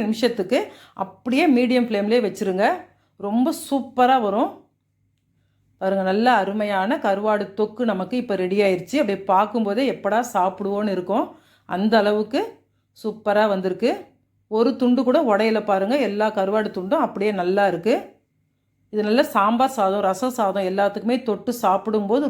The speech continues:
ரொம்ப டேஸ்டா இருக்குங்க. நீங்க மறுநாள் எடுத்து வச்சு சாப்பிட்டாலும் டேஸ்ட் பார்த்தீங்கன்னா அவ்வளவு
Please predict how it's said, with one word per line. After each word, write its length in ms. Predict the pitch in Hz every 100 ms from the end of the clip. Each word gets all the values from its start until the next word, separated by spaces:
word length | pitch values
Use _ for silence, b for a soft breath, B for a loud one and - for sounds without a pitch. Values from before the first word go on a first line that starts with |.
| 180
ரொம்ப 320 | 196 247 311 311
டேஸ்டா 340 | 190 190 202 185
இருக்குங்க. 260 | 185 208 359 B B B
நீங்க 140 | 208 202 202
மறுநாள் 440 | 214 240 285 330 220
எடுத்து 220 | 220 285
வச்சு 200 | 233 - 226 220
சாப்பிட்டாலும் 500 | 202 - 220 277 320 - _ -
டேஸ்ட் 320 | 233 233 - 240
பார்த்தீங்கன்னா 380 | 202 196 220 294 196
அவ்வளவு 320 | 180 233 277